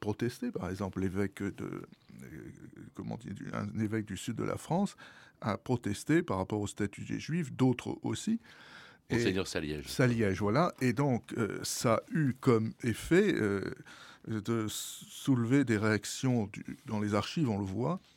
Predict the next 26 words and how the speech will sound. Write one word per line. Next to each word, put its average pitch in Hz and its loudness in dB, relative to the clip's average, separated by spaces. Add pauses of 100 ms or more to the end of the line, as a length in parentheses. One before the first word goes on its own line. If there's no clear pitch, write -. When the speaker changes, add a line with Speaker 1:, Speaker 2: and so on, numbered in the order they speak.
(160)
Speaker 1:
euh, 98 -2
du, 101 -6
du 107 -6
pouvoir 107 0
qui - -12
trouve 123 -4
que, 110 -2 (540)
euh, 107 0
les 107 0
évêques 117 2
sont 107 2
ingrats. 107 4 (520)
Speaker 2:
Mhm. 71 -14 (600)
Alors, 135 8
cela 165 8
dit 127 2
quand 104 2
même, 92 2
parce - -2
que 98 2
c'était 80 -6 (120)
une 69 -10
subvention 80 -6
accordée 73 -4
par 71 -2
Vichy, 120 0